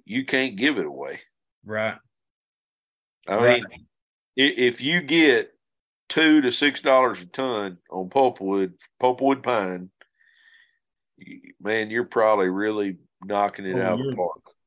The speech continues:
Speaker 2: you're setting the world on fire. And most of the time you're cutting what, maybe a, maybe a truckload of pulpwood per acre.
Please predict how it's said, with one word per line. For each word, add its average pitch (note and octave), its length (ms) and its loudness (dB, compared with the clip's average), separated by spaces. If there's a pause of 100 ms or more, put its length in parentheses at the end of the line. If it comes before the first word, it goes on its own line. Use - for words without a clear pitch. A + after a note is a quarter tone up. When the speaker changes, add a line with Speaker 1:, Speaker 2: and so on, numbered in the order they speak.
(160)
Speaker 2:
you're C#3+ 160 -4
setting C#3 340 -8
the A#2 80 -8
world C3 340 -2
on A2+ 200 -6
fire. A2 320 -2
And A#2 140 -2
most E3 280 -2
of B2 100 -14
the D#3 80 -2
time C#3 240 -2
you're C3+ 140 -6
cutting C#3+ 380 -2
what, C3+ 260 -4
maybe C#3+ 400 -2
a, A2 180 -4 (880)
maybe F#3+ 580 2
a F#3 100 0
truckload F#3 520 -2
of D#3 80 -10
pulpwood F3+ 540 -4
per D#3+ 140 2
acre. F#3 380 0